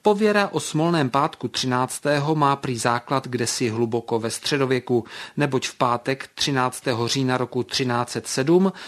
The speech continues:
začal francouzský král Filip čtvrtý Sličný s pronásledováním templářů.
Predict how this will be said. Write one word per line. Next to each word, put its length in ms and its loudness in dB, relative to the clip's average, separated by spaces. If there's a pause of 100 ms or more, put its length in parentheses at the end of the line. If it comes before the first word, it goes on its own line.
(140)
začal 400 2
francouzský 580 -2
král 400 2
Filip 360 0
čtvrtý 520 -6
Sličný 540 0
s 120 -6
pronásledováním 1040 0
templářů. 760 0